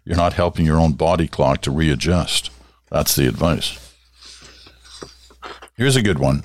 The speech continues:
Who has the right to the middle armrest? You're, you know, when you're in the, when you're kind of somehow end up in the middle seat of a three-seat thing.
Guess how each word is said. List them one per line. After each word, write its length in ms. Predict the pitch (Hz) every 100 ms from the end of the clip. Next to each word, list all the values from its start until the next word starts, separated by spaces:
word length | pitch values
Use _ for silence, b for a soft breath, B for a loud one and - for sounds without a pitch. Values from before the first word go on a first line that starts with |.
| -
Who 180 | - 175
has 260 | 151 151 135
the 120 | 113
right 280 | 98 113 123
to 100 | -
the 100 | 98
middle 300 | 92 110 104
armrest? 580 | 95 101 95 73 50 -
You're, 280 | 107 107 71
you 160 | 104
know, 100 | 98
when 180 | 92 104
you're 160 | 104 101
in 120 | 104
the, 760 | 90 87 76 87 85 92 92 64
when 280 | 80 90
you're 220 | 87 82 76 -
kind 160 | - 92
of 180 | 82 - - B B B B
somehow 420 | - 113 98 95
end 180 | 92 90
up 140 | 87
in 60 | 90
the 60 | 85
middle 280 | 90 95
seat 260 | 92 95 101
of 100 | 82
a 60 | 78
three-seat 560 | - 92 90 98 90
thing. 280 | - 92 175